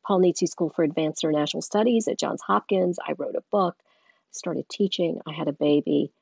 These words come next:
And I, I won't, I won't mince words to say that Global Fund for Children went through its ups and downs after I left.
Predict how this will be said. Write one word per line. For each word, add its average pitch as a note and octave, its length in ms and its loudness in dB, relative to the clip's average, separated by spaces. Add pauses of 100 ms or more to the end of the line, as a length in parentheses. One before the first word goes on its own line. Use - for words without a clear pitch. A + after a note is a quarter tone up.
(480)
And G3+ 80 6
I, G#3+ 120 6 (100)
I A3+ 120 6
won't, C4+ 340 4
I G3+ 100 6
won't A#3+ 260 4
mince A3 300 0
words F#3 640 0 (300)
to F3 100 -6
say D#3+ 340 0
that D#3 280 -2 (960)
Global G3 280 4
Fund A#3 200 -2
for A3+ 100 0
Children G3+ 380 0
went D3 220 -2
through E3 300 0 (160)
its - 260 0
ups - 240 0
and F#3 120 4
downs - 640 0
after D3 380 -4
I C#3+ 80 -2
left. - 520 -8